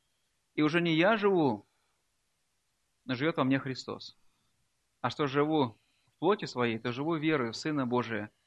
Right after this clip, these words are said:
возлюбившего себя и меня, и предавшего себя за меня». Одним словом, это назначение одежды такое — помогать мне заниматься моей повседневной жизнью. И когда я облекаюсь во Христа, тогда я во всём и, и везде с Ним иду по этой жизни.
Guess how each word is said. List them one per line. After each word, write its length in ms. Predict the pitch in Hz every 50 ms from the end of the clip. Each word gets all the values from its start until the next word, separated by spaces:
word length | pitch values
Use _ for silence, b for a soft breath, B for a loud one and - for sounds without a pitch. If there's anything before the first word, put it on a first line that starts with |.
| _ _ _ _ -
возлюбившего 560 | 123 120 131 120 131 165 170 - - 143 127
себя 440 | - - 120 120 127 123 120 117 - _
и 240 | - 117 113 113 - -
меня, 340 | 127 127 127 131 135 135 127
и 20 |
предавшего 420 | 123 127 117 123 131 127 - - 117
себя 260 | - 131 113 120 113
за 100 | 113 117
меня». 340 | 113 113 110 110 107 107 - _ _ _ _ _ _ _ _ _ _ _ _ _ _ _ _ -
Одним 220 | 135 165 226 233
словом, 380 | - 226 220 214 196 160 - - _ _ -
это 160 | 170 - 202
назначение 380 | 220 240 220 - 247 233 233
одежды 340 | 226 190 247 247 233 - 233
такое — 240 | - 165 - 165 147
помогать 560 | - 165 170 175 170 160 196 220 214 208 -
мне 260 | 175 175 190 208 202
заниматься 540 | 156 170 170 170 170 175 196 196 190 - 185
моей 240 | 170 170 170 175 170
повседневной 640 | - 175 - - 160 147 156 170 165 160 156 151 143
жизнью. 440 | 135 156 147 139 120 113 107 - - _ _ _ _ _ _ _ _ _ _ _ _ _ _ _ _ _ _ _ _ _ _ -
И 80 | 135
когда 160 | 139 147 165 185
я 120 | 190 190
облекаюсь 400 | 180 190 190 202 214 202 196 196
во 60 | 175
Христа, 420 | 156 170 165 156 - 240 226 214 208
тогда 260 | - 160 156 190 185
я 340 | 185 190 180 180 - - - _ -
во 220 | 120 123 151 170
всём 400 | 165 - - - 240 240 214 185
и, 60 | 160
и 200 | 147 - - 160
везде 600 | 156 160 151 139 131 151 220 240 220 - - - _ _
с 180 | - - - 170
Ним 300 | 170 180 190 190 185 -
иду 380 | - 156 143 127 147 156 147 135
по 100 | - 135
этой 260 | 127 123 - 131 120
жизни. 440 | 113 120 120 117 107 - - -